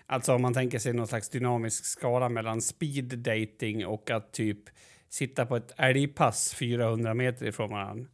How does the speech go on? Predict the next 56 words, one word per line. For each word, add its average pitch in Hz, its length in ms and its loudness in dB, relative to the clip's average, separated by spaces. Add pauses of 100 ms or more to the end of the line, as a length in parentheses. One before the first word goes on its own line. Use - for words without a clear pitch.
(120)
<laughs> - 180 -4
Jag 165 100 10
vet 151 180 6
inte 143 160 2
om 135 80 2
det 139 160 6
är 139 220 2
de 139 200 2
extremerna 131 560 6
jag 123 120 4
kan 123 100 0
komma 135 180 6
på, 143 180 2
men, 135 200 2 (440)
men 170 120 4
alltså, 165 160 4 (520)
ehm, 165 220 8 (340)
och 170 100 4
då 185 100 6
är 226 40 8
det 220 60 6
så 175 120 4
här, 135 100 8
ja, 185 460 6 (220)
det 160 100 -2
kanske 185 260 2
vore 202 260 4
skönare 156 400 6
om 139 100 6
det 131 80 4
gick 131 140 0
fortare. 120 560 2 (140)
Och 147 100 -4
det, 196 300 6
det 170 100 4
är 196 40 6
ju 226 80 4
det 202 280 6
som 156 260 4
vi 147 120 6
har 139 320 6
börjat 131 260 6
närma 156 300 4
oss 143 160 4
genom 127 220 2
att 113 140 -2
typ 110 180 -2
så 117 100 -2
här, 104 160 -4 (520)
du 139 100 -2
kan 185 220 6
hitta 165 360 4
mig 160 200 8
i 135 40 8
en 139 160 4
app - 400 0